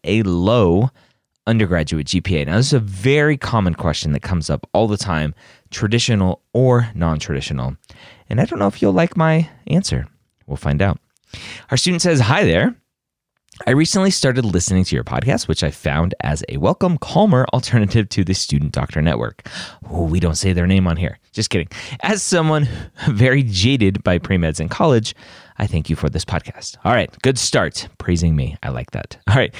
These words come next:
then getting into it. I have been out of undergrad for five years. Since then, I've been living an old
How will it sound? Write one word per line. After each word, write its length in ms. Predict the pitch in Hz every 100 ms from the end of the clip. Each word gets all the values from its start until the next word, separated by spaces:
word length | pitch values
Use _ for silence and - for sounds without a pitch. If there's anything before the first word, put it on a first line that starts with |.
| - -
then 400 | 107 120 117 98
getting 280 | 135 156 117
into 240 | 92 85
it. 160 | 62 - - -
I 140 | - 160
have 260 | - 147
been 240 | 120 123 123 120
out 220 | 151 175
of 120 | 202 -
undergrad 440 | 113 92 82 87
for 220 | - 127 113
five 500 | - 160 151 170 139
years. 460 | 151 98 64 -
Since 320 | - - 196 -
then, 180 | 113 -
I've 140 | 113
been 220 | 107 101 92
living 340 | 95 123 117
an 140 | 104 98 -
old 320 | 92 110 135